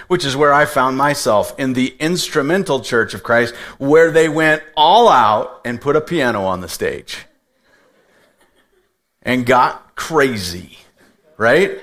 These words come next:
And it's easy to, to tell a story like that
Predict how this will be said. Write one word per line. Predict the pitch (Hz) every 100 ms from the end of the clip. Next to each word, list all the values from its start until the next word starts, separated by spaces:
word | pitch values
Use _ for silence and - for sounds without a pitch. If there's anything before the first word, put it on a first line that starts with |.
| _ _ _ _ _ _ _ _ _ -
And | 165 165
it's | 165 -
easy | - 202 226 208
to, | 180 143 - _
to | 165 143
tell | 135 156 160
a | 131
story | - 143 143
like | 135 123
that | 117 107 131 -